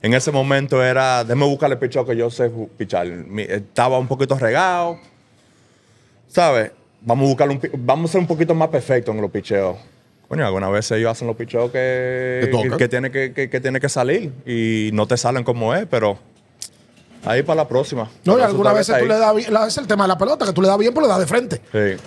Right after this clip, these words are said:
Speaker 3: A veces le da mal y cae arriba el señor.
Speaker 1: No, no, no,
Speaker 3: Y
Speaker 1: muchas
Speaker 3: es
Speaker 1: veces. No, no, no, no algunas veces,
Speaker 3: es
Speaker 1: muchas veces.
Speaker 3: esa es la
Speaker 1: Vamos,
Speaker 3: pelota.
Speaker 1: vamos, vamos a decir que
Speaker 3: Por eso
Speaker 1: eso
Speaker 3: es que la pelota es un deporte tan incómodo.
Speaker 1: Sí.
Speaker 3: Y a
Speaker 2: Tú, tú, tú sabes que en el, en el diecisiete,
Speaker 3: Sí.
Speaker 2: eh, y en el veintitrés,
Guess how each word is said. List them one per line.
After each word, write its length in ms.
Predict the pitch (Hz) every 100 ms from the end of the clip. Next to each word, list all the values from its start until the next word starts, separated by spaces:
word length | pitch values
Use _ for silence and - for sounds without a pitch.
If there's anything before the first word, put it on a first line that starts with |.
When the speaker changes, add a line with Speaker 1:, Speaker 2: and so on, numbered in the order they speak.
| -
Speaker 3:
A 80 | 175
veces 180 | 190
le 60 | 226
da 100 | 220
mal 180 | 226 269
y 60 |
cae 160 | - 220
arriba 240 | 190 208
el 60 | 180
señor. 220 | 214 262
Speaker 1:
No, 60 | -
no, 280 | 95 95 87
no, 60 | 87
Speaker 3:
Y 40 |
Speaker 1:
muchas 280 | 110 190 196
Speaker 3:
es 40 | 110
Speaker 1:
veces. 300 | 107 101 92
No, 200 | 110 123
no, 100 | 135
no, 180 | 139 147
no 280 | 156 165 170
algunas 380 | 160 151 143 120
veces, 280 | 120 117
Speaker 3:
es 120 | 156 196
Speaker 1:
muchas 400 | 226 208 180 160
veces. 360 | 165 - 190
Speaker 3:
esa 260 | - - 165
es 60 |
la 60 | -
Speaker 1:
Vamos, 220 | 180 -
Speaker 3:
pelota. 200 | - 202 185
Speaker 1:
vamos, 100 | 180
vamos 300 | 185 208 208
a 20 |
decir 220 | 170 165
que 100 | 143
Speaker 3:
Por 40 | 214
eso 20 |
Speaker 1:
eso 100 | 247
Speaker 3:
es 40 |
que 60 | 240
la 100 | 233
pelota 200 | 226 226
es 60 | 214
un 60 |
deporte 260 | 214 226 202
tan 140 | 202
incómodo. 540 | 185 127 185 220 127 98
Speaker 1:
Sí. 300 | 95 87 82 -
Speaker 3:
Y 100 | -
a 160 | 165 - - - _ -
Speaker 2:
Tú, 100 | 113
tú, 160 | 117 107 -
tú 100 | 120
sabes 180 | 135 120
que 80 | 131
en 80 |
el, 180 | 131 131 123
en 120 | 123
el 60 | 123
diecisiete, 600 | 117 117 151 113 117 113
Speaker 3:
Sí. 320 | 180 143 107 101
Speaker 2:
eh, 720 | 120 120 120 120 117 117 -
y 100 | 120
en 120 | 123 131
el 140 | 127
veintitrés, 800 | 113 127 127 139 127 117 -